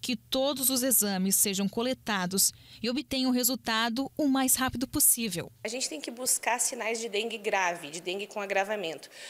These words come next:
Speaker 2: porque a dengue em si é um quadro febril, de dor muscular, é um quadro de febre que tá de dois a sete dias, cansaço, dor no corpo, dor atrás dos olhos. Então esse quadro mais brando, que é o quadro clássico, é o que vem a maioria dos pacientes.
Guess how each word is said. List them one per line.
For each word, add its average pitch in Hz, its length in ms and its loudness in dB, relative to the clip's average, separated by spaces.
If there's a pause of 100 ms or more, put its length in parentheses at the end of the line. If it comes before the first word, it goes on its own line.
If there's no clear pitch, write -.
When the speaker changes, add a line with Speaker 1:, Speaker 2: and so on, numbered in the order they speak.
(140)
Speaker 2:
porque 233 220 -4
a 247 80 2
dengue 277 360 -2
em 254 120 -4
si 262 260 0
é 254 60 0
um 254 100 -6
quadro 214 320 -2
febril, 226 680 -4
de 208 100 -10
dor 196 200 -4
muscular, 214 580 0
é 202 40 -4
um 208 40 -8
quadro 202 240 -2
de 202 100 -6
febre 208 300 0
que - 100 -12
tá 202 140 0
de 208 100 -6
dois 208 300 -2
a 214 40 -2
sete 202 360 -2
dias, 208 440 -2 (380)
cansaço, 233 1000 2 (200)
dor 214 240 0
no 226 80 -4
corpo, 240 480 2
dor 220 380 -2
atrás 220 300 0
dos 220 180 -2
olhos. 233 480 4
Então 262 260 -4
esse 320 220 2
quadro 240 480 -2
mais 202 300 0
brando, 226 260 -2
que - 80 -4
é - 20 4
o 214 60 0
quadro 185 320 -2
clássico, 220 720 0 (680)
é 226 60 -4
o - 20 -2
que 226 160 -12
vem 226 160 -2
a 226 40 -2
maioria 233 220 0
dos 220 140 2
pacientes. 208 540 0